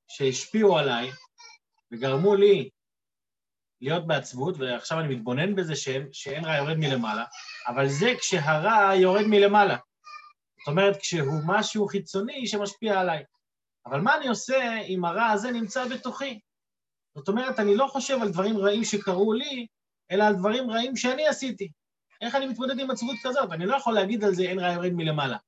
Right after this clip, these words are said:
כי זה, כי לאדם יש בחירה חופשית. ואם אני בחרתי לעשות משהו לא טוב, אני מבואס מזה ברמות. <laughs> מה זאת אומרת? אני עכשיו נפלתי, אני חטאתי, עוויתי, פשעתי.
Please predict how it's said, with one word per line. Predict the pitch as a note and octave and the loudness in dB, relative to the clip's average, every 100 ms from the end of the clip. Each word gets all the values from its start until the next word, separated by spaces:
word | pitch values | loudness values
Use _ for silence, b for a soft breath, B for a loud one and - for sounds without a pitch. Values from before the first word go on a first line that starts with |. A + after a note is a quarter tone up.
| _ _ - - | _ _ -16 -8
כי | |
זה, | F3 G#3+ - - | 0 2 0 -6
כי | G3+ | 0
לאדם | G3 F3 F3+ B3 | 2 2 0 -2
יש | A3+ - | -4 -6
בחירה | A#3 A#3 B3+ | -8 -6 -6
חופשית. | B3+ - C#4+ G#3 _ - | -8 -10 -12 -14 _ -8
ואם | A#3 | -2
אני | G#3+ | 2
בחרתי | F#3 F3+ A3+ G3+ | 2 0 0 0
לעשות | F3+ F#3+ F#3+ | -2 -2 -4
משהו | G#3 G3+ G3+ | -2 4 4
לא | G3+ | 4
טוב, | F3+ D#3+ - _ b _ _ _ _ _ _ | 2 -2 -4 _ b _ _ _ _ _ _
אני | D3 D#3+ | -4 -2
מבואס | E3 F3 A3+ C4 | 2 4 2 0
מזה | C#4 A#3+ | -4 -4
ברמות. | A#3+ A#3 C4 C#4+ F3+ - _ - | -2 -2 -2 -4 -6 -20 _ -10
<laughs> | C3 C3+ D#3 D3 C3 - _ _ _ _ | -4 -2 -2 -6 -10 -14 _ _ _ _
מה | E3+ | -8
זאת | F3+ | -4
אומרת? | B3 G#3 G#3+ D#3 C3+ | 0 0 0 -2 -4
אני | B2 | -6
עכשיו | B2 F#3+ F#3+ | -4 -2 0
נפלתי, | E3 C3+ F#3+ A3+ G#3 | -2 0 0 0 -2
אני | C#3+ B2+ A#2+ A2 | -4 -4 -6 -8
חטאתי, | B2 A#2+ G#3+ A3+ F3+ | -8 -2 -2 0 -4
עוויתי, | D3+ G#3+ G#3 E3 | -2 -4 -6 -6
פשעתי. | D#3 A#3 B3 G#3 | -4 -4 -4 -6